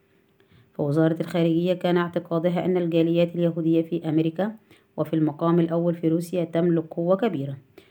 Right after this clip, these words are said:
غير أن السفير البريطاني في بتروغراد، علمًا منه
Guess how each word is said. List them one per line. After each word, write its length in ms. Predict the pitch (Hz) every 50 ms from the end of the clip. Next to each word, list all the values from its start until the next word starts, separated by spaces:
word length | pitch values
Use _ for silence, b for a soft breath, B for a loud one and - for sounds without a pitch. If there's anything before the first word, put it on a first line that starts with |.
| b b b b -
غير 260 | 165 170 170 175 180
أن 120 | 190 190
السفير 400 | 185 180 185 175 175 175 196 196
البريطاني 680 | 196 185 180 190 196 190 185 185 185 185 190 190 190 190
في 260 | 185 190 190 185 160
بتروغراد، 640 | 151 156 165 165 170 175 175 175 180 180 185 196 196 196 - _ b b b b b b b b _ _ _ _ -
علمًا 320 | - 165 180 196 196 202 202
منه 520 | 208 190 185 190 196 190 208 220 247 247